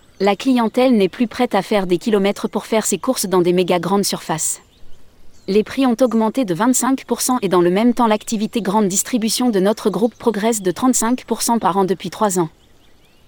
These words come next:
L'inflation a progressé plus vite que les salaires et la clientèle se tourne vers des magasins hard discount sur des territoires où le taux de pauvreté est important.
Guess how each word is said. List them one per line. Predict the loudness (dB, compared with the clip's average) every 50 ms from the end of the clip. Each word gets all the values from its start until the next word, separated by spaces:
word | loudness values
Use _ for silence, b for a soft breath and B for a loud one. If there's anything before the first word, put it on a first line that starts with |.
| _ -2
L'inflation | 0 0 0 2 2 2 0 2 0 0 0
a | 0 0
progressé | 0 -2 -2 0 0 -2 0 0 -2 -2
plus | -2 -4 -4
vite | -4 -4 -4 -4 -4
que | -2 0
les | 0 0
salaires | 0 0 2 2 2 2 2 2
et | 2 0
la | 0 0
clientèle | 0 0 0 0 2 2 2 2 2 2
se | 0 0
tourne | 0 0 2 2 2 2
vers | 2 2 0 2
des | 2 2
magasins | 2 2 2 2 2 2 2 0 -2 0
hard | 0 -2 0 0 -2
discount | -2 -2 -4 -4 -2 0 0 0 2
sur | 0 -2 -2 0
des | 0 0 0
territoires | 2 2 2 0 0 0 0 2 2 2 0 0
où | 0
le | 0 0 2
taux | 2 0
de | 0 0
pauvreté | 0 0 0 0 0 -2 -2 -2 -2 -2 -2
est | 0 0
important. | 0 0 -2 -4 -6 -4 -4 -4 -4